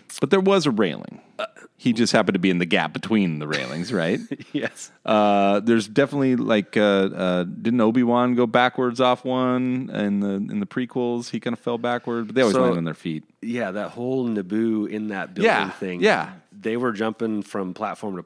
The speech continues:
Speaker 1: Yeah, they're just
Speaker 2: platform
Speaker 1: falling off stuff.
Speaker 2: and getting kicked off of
Speaker 1: Right.
Speaker 2: them, and there's, there is nothing there to help.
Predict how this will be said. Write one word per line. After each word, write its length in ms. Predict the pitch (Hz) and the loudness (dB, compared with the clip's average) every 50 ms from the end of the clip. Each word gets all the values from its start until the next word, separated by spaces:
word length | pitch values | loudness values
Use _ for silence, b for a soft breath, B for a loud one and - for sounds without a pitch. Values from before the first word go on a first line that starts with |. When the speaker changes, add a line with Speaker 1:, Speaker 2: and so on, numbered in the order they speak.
| - 226 | -2 0
Speaker 1:
Yeah, 160 | 240 175 104 | 2 2 2
they're 100 | 101 190 | 2 2
just 140 | 113 110 98 | 0 0 0
Speaker 2:
platform 60 | 95 | 2
Speaker 1:
falling 260 | 95 170 196 196 151 104 | 2 2 2 4 2 0
off 120 | 90 - | 0 -2
stuff. 160 | - - - | -4 -4 -2
Speaker 2:
and 180 | 139 131 127 120 | -2 -2 -2 -2
getting 200 | 127 131 - 107 | -2 -4 -4 -4
kicked 280 | - - 156 151 - | -4 -4 -6 -4 -4
off 200 | 95 87 87 87 | -6 -6 -6 -6
of 60 | 92 98 | -6 -4
Speaker 1:
Right. 120 | 117 - | -4 -2
Speaker 2:
them, 220 | 104 107 107 107 104 | -2 -4 -4 -6 -6
and 300 | 87 95 104 104 101 - - 147 | -8 -8 -8 -8 -10 -10 -8 -4
there's, 300 | 165 156 117 95 90 95 | -2 -2 -2 -4 -6 -10
there 300 | - - 131 143 131 113 | -10 -6 -4 -4 -2 -4
is 180 | 90 82 82 | -4 -8 -12
nothing 560 | 85 87 95 104 110 98 - 87 78 71 76 78 | -14 -10 -6 -4 -4 -4 -6 -10 -16 -14 -14 -14
there 240 | 80 76 73 76 - - | -12 -10 -10 -10 -12 -12
to 120 | - 80 | -14 -12
help. 300 | 78 80 - - - - | -12 -12 -14 -16 -18 -20